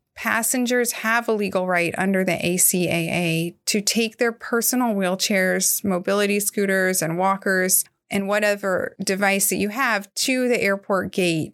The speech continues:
and through the aircraft boarding door. This right to gate check mobility equipment covers all devices. This includes electric wheelchairs, manual wheelchairs, and other assistive devices. Gate-checked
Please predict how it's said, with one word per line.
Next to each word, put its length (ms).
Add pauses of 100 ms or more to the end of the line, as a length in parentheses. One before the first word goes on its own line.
(120)
and 380
through 320
the 240
aircraft 580
boarding 480
door. 480 (360)
This 380
right 300
to 100
gate 320
check 260
mobility 880
equipment 520
covers 400
all 260
devices. 920 (500)
This 200
includes 580
electric 460
wheelchairs, 880
manual 400
wheelchairs, 580
and 100
other 220
assistive 420
devices. 760 (400)
Gate-checked 800